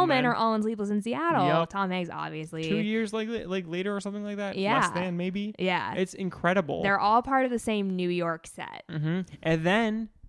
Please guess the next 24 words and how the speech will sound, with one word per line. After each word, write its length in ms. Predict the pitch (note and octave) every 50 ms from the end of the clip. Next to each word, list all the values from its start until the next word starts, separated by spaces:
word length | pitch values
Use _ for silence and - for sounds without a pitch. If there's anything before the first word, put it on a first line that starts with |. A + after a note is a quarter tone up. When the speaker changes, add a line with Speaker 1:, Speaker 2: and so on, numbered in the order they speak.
| - _ _ _ - G#3+ E3 D3+ _
Speaker 1:
b-, 80 | - D#3 D#3+
fucking 380 | - - - G3+ - - A3 F#3+
Penny 220 | G#3 G#3+ A3 A3
Marshall 340 | G#3 G#3+ A#3 A3+ - A#3 G#3+
producing 680 | - - A3 G#3 D#3 C#3 E3+ G#3 G#3+ - - A3 G#3+ G3+
Bewitched 560 | A#3 B3 A#3 G#3 B3+ E4+ F4 - - - -
for 180 | - E3+ G#3 A3
Nora 320 | A3+ A#3 B3 C4 C4 A3+
Ephron. 480 | A#3+ E4 - - - G3 D#3+ D3+ D3 F3+
Speaker 2:
Oh, 140 | A3+ C#4+ D#4
yeah. 260 | B3+ C#4 D#4 D#4+ G3+
Crazy. 580 | - - - - F3 G#3+ C#4+ C4 E3+ - - -
Speaker 1:
Which 160 | D#3+ F3+ F3+ -
is, 160 | G3+ F3+ -
you 140 | - D#3 E3
know, 140 | D#3+ D3 C#3+
not 200 | C#3 C#3 C#3 D3+
a 60 | D#3+
great 340 | D3+ - D3 D#3 D#3 D3 F#3
film 280 | - - E3+ E3 D#3 - - _
at 220 | - C#3+ D3+ - - _ _
all, 360 | - D#3 E3+ F3+ E3+ E3 E3
but, 200 | D#3+ F3 F#3+ E3+ F#3
like, 260 | G3 G3 F3+ -